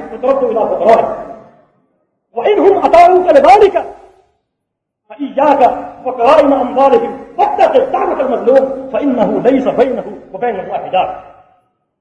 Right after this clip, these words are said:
یہ پوری نسل قطعی جو رسول اللہ علیہ وسلم کی ہے، ایک بہترین رہنما ہے تمام حکام کے لیے اور تمام اہل مناصب کے لیے اور اہل حل و عقد کے لیے۔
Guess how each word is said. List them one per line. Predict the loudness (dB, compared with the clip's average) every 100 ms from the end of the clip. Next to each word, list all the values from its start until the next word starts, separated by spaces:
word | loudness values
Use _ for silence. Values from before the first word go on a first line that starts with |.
| _ _ _
یہ | -14
پوری | 0 4 6 4
نسل | 2 -4 -2 -2 -2
قطعی | -8 -6
جو | -4
رسول | -4 -6 -10
اللہ | -4
علیہ | -2 0 -4 -8
وسلم | -14
کی | -18 -20
ہے، | _ _ _ _ _ _ _ _
ایک | 0 0 -2 -2
بہترین | -2 -2 0 2 2 -2 -12 -20 -20 _
رہنما | -2 0 2 4 4
ہے | 6 4 2 -4
تمام | 2 4 4
حکام | 2 0 0 2
کے | -2 -6
لیے | -8 -10 -10 -14 -18 -14
اور | -10 -8
تمام | 0 4 4 4 2 -2
اہل | -2 -2
مناصب | -4 -4 -6 -6
کے | -8
لیے | -6 -6 -8 -12 -6
اور | -4 0
اہل | 2 4 4 2 -8 -10
حل | -4 0 -2
و |
عقد | -4 -12
کے |
لیے۔ | -18